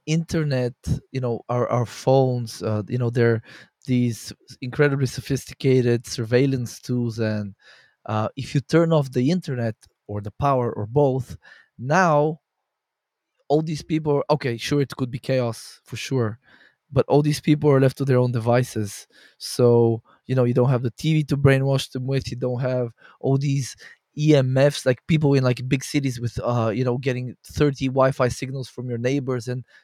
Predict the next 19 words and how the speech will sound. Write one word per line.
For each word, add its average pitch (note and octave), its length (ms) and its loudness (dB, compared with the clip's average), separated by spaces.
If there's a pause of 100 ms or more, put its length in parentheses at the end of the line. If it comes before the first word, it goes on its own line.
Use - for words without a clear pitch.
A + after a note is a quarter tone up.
cell C#3+ 220 0
phone C3+ 200 -2
towers. C#3 360 2
So, C3+ 220 0 (280)
you D3+ 60 -4
know, D#3+ 260 4
people E3+ 320 0
might D3+ 260 0
lose C#3+ 240 -2
some D3 260 0
weight, C#3 320 0 (480)
uh, B2+ 220 0
some C#3 380 -2 (320)
uh, B2 240 2
chronic D3 280 4
diseases C3+ 480 -4
might, C3+ 240 0 (160)
might, C3+ 440 -2
um, B2 540 2